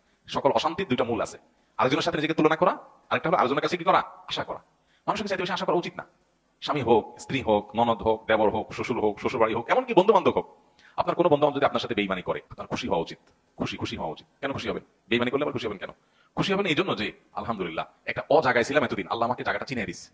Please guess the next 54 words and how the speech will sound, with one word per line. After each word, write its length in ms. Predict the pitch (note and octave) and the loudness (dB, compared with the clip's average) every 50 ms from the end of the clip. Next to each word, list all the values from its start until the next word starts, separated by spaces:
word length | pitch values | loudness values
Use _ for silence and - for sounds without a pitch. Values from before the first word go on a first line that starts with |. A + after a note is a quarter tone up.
| _ _ | _ _
ও 100 | - C3+ | 0 2
যদি 140 | C#3+ D3+ D3+ | 2 2 4
এই 40 | |
বেইমানিটা 300 | C3+ C3 B2+ C3 C3+ D#3+ D#3+ | 4 4 2 2 0 0 0
এখন 180 | - - E3 E3+ | 0 -2 0 0
না 80 | D3+ | 0
করতো, 380 | B2+ - A#2 - - - - - _ _ _ | 0 0 0 0 0 -4 -4 -6 _ _ _
আমার 160 | A2+ A#2+ C3+ | -2 0 2
আরো 160 | C#3+ A#2 C3+ | 4 4 4
কিছুদিন 280 | C#3+ C3+ C#3 C3+ C3 B2 | 4 2 0 -2 -2 0
বানায়া 380 | G#2+ - B2 C3 C3+ A2 - - - _ _ _ _ | 0 2 2 2 2 0 -2 -4 -14 _ _ _ _
তারপরে 260 | - D3 D3 D#3+ D3+ | 2 4 6 4 4
করতো, 220 | C#3+ C#3+ - - C3 | 4 2 0 0 0
আমি 100 | C3 C#3 | 0 0
আরো 60 | C3+ | 0
বেশি 140 | C#3 B2 C#3+ | 0 0 -2
ক্ষতিগ্রস্ত 280 | B2+ - B2+ B2 - | -2 0 -2 0 0
হইতাম। 180 | G#2+ F#2 G2 F#2+ _ _ _ _ | -2 -2 -2 -8 _ _ _ _
আল্লাহ 160 | - C#3 C#3+ | 0 0 2
শুকর, 260 | - - - D3 - - - _ _ _ _ - | 2 2 0 0 0 -2 -4 _ _ _ _ -6
আলহামদুলিল্লাহ, 480 | - B2 C#3+ D#3 C#3 A#2+ A2 G#2 F#2+ - - - _ _ | -2 -2 2 2 4 2 4 2 0 -2 -4 -20 _ _
আমি 120 | - - | -4 -2
যে 80 | C#3 D#3+ - | -2 0 4
অ 80 | - B2+ | 4 6
জায়গায় 200 | C3 B2+ B2 A#2+ | 6 6 4 4
সময় 200 | - C3+ D#3+ D#3+ | 2 4 4 4
ব্যয় 120 | C#3+ B2+ | 4 4
করছি, 280 | - A#2+ - - A2+ - _ _ _ | 2 -2 -4 -4 -10 -10 _ _ _
এরকম 220 | - C3+ C#3 C#3+ C3+ - _ _ | -4 -2 -2 -2 -6 -6 _ _
জিগরি 200 | - B2+ C#3 D#3+ | -4 -2 2 2
দোস্ত 180 | C#3+ C3 - | 2 2 4
বানায় 200 | - C3+ B2 B2+ | 4 4 6 6
রাখছি, 180 | B2 A#2+ - B2+ | 4 4 4 2
ও 40 | B2+ | 2
আসলে 240 | A#2+ - C3+ C#3 | 2 2 0 -4
কালসাপ, 300 | C#3 - G#2+ A#2 - D3 - - - - _ _ _ _ _ _ _ _ | 0 0 0 2 2 0 -2 -2 -18 -20 _ _ _ _ _ _ _ _
এটা 140 | C#3 C#3 | -6 -4
আল্লাহ 100 | C#3 C3+ | -4 -2
তালা 100 | - C3+ | -2 -2
আমাকে 120 | C3+ C#3+ D3 | -2 -2 -2
জানাই 160 | F3+ D#3 E3+ | -2 -2 -2
দিছে, 140 | F3 - - | -4 -4 -6
আলহামদুলিল্লাহ, 400 | - - G3 F3+ E3 A#2 F#2 - | -6 -6 -4 -4 -4 -2 -2 -4
আমি 80 | E3+ | -2
খুশি 160 | - F#3+ - A3+ | -2 -2 0 0
হয়ে 100 | G3 C#3+ | 0 0
যাবো। 120 | A2+ G2 - - _ _ _ _ _ _ _ | 0 -4 -6 -10 _ _ _ _ _ _ _
নেগেটিভ 280 | - C3+ D3 E3+ F3+ F#3+ | 0 0 0 0 0 0
জিনিসটাকেও 440 | E3 F3+ E3+ - G3 G#3+ B3 D#4 - - - - - - _ _ | -2 0 0 0 6 6 6 6 6 0 -8 -18 -20 -20 _ _
পজিটিভ 280 | D#3 E3+ G3 G#3 A3+ | 4 4 4 2 2
ভাবে 140 | - G3 F#3+ | 2 2 2
আমরা 80 | F#3+ G3+ | 4 0
দেখতে 160 | G#3 - - | 0 0 -2
পারি। 120 | - - | -4 -4